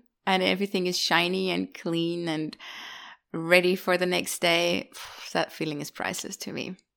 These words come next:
So I started this collection for myself with the things that I just mentioned, and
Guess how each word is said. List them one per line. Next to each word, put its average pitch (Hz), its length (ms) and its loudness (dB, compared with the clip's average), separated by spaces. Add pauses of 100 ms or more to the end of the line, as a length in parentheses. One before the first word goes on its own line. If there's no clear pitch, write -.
(1040)
So - 160 4
I 240 100 8
started 240 320 4
this 208 280 0 (140)
collection 190 640 0
for 180 180 0
myself 170 800 2
with 180 160 0
the 175 80 0
things 160 300 -2
that - 100 -4
I 151 100 -4
just - 160 -6
mentioned, 214 540 2
and 180 220 -4